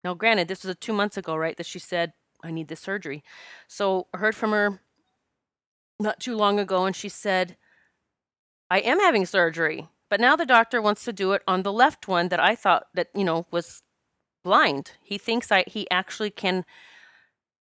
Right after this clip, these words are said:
get that to turn around now for some reason, and he doesn't have an explanation for that." <laughs> And I just giggled to myself because I did. But that was okay. I didn't need to say, "Hey, Mom,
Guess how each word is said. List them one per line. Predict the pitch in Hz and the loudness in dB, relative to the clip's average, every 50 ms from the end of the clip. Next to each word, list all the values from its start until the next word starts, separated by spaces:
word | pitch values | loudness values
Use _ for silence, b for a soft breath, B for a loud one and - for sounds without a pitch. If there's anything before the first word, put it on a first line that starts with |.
| _ _ _ | _ _ _
get | - 214 220 - | -2 -2 0 2
that | 247 226 214 - - | 2 2 2 2 -2
to | 226 | -8
turn | 196 - - 214 202 190 | -8 -6 -2 -2 0 0
around | 180 180 220 254 262 254 233 | 2 2 4 4 4 4 4
now | 202 170 151 151 | 4 2 2 0
for | - - 156 | -2 -6 -8
some | - - 170 170 165 160 | -4 -2 -2 -2 -2 -2
reason, | 160 160 156 165 160 165 | -4 -4 -4 -4 -4 -4
and | 160 151 | -4 -4
he | 190 175 | -6 -4
doesn't | - 190 196 - 214 208 | -2 -2 -2 -2 -2 -2
have | 202 190 185 175 | 0 -2 -2 -2
an | - | -4
explanation | - - - - _ - 185 185 190 202 - - 196 180 | -8 -10 -10 -12 _ -6 -4 -2 -2 -4 -4 -6 -8 -8
for | - - 160 | -6 -6 -4
that." | 156 139 143 - - _ _ _ | -4 -4 -4 -6 -8 _ _ _
<laughs> | - - - - | -8 -6 -2 2
And | 202 185 | 2 4
I | 180 202 226 | 4 2 2
just | 196 - - 165 - - | -2 -4 -8 -8 -8 -6
giggled | - 190 185 175 165 156 | -6 -4 -4 -4 -4 -6
to | - 165 | -4 -2
myself | 160 165 156 - - 202 180 - - | -2 -2 -2 0 0 0 0 0 -4
because | - 160 - 175 170 151 | -8 -6 -4 -4 0 4
I | 175 196 202 | 4 4 4
did. | 165 165 156 170 180 _ _ B B B B B B B B B B B B B B B B B B _ _ _ _ _ _ _ _ _ _ _ _ _ _ _ _ | 4 2 -2 -4 -6 _ _ B B B B B B B B B B B B B B B B B B _ _ _ _ _ _ _ _ _ _ _ _ _ _ _ _
But | - 254 262 | -2 2 4
that | 302 302 | 4 6
was | 311 302 311 | 4 4 2
okay. | 302 - - 311 339 339 294 214 160 - - _ | 0 0 2 2 2 4 2 0 -4 -8 -10 _
I | - 214 247 | 0 2 2
didn't | 262 277 262 233 | 2 2 0 2
need | 262 269 | 2 2
to | 254 254 | 0 0
say, | 240 - 247 240 | 0 0 0 0
"Hey, | 233 247 254 | 2 0 0
Mom, | 247 247 262 277 285 262 220 190 175 | 2 4 4 4 4 4 2 0 -2